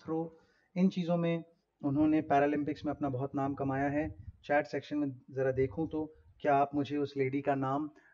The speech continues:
ढूंढ के बता सकते हैं? ठीक है, तो Sports for Peace and Development,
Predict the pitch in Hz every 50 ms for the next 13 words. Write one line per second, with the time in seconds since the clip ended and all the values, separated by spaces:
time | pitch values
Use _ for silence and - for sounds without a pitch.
0 | _ - 127 123 123 143 147 143 139 - 151 143 127 131 123 - 135 135 135 -
1 | - 131 123 - _ _ - 139 135 135 131 110 131 135 127 120 - _ _ _
2 | _ _ _ _ _ _ _ - - 147 139 - - 147 135 151 156 165 175 -
3 | - - - _ _ _ _ - - _ _ - - _ - - _ _ _ _
4 | _ _ _ _ _ - - - _ _ - _ _ _ _ _ - 151 147 -
5 | - 180 185 180 - - 180 180 175 - 170 165 170 165 - 175 165 156 147 143
6 | 135 143 139 139 - - 139 143 143 139